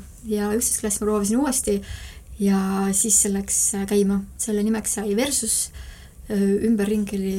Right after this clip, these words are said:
hästi palju inimesi, kellega me seda koos tegime. Me tegime paari lehte koolis, kolme teises. Kasutasime selle üle mustamäeliseks, üle tallinnaliseks. Ma tegin projekte Haridusametile, Spordiametile,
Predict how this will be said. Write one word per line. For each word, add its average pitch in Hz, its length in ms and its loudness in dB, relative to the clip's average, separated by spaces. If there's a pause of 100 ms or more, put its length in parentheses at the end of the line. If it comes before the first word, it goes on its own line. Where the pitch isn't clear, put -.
hästi - 240 -4
palju 208 160 0
inimesi, 214 320 4
kellega 196 240 0
me 196 80 2
seda 202 160 -2
koos 220 240 0
tegime. 240 480 2
Me 196 80 2
tegime 202 280 2
paari 220 280 2
lehte 214 320 -2
koolis, 262 400 0
kolme 208 160 -2
teises. 247 380 0 (380)
Kasutasime 208 520 0
selle 202 160 2
üle 220 160 4
mustamäeliseks, 208 920 2
üle 208 180 0
tallinnaliseks. 208 840 2 (460)
Ma - 120 -8
tegin 233 240 2
projekte 220 380 0
Haridusametile, 208 560 0
Spordiametile, 202 760 0